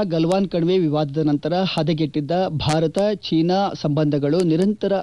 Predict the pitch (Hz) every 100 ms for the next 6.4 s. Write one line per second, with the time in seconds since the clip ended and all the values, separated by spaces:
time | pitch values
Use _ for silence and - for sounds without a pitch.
0 | - 151 156 156 147 143 151 190 156 139
1 | 143 139 139 139 139 139 147 156 180 -
2 | - - - - 208 233 233 180 170 160
3 | 160 185 170 151 165 208 202 196 196 196
4 | 175 151 147 147 147 143 143 143 - 180
5 | 185 143 139 - 151 147 196 156 151 151
6 | - 196 156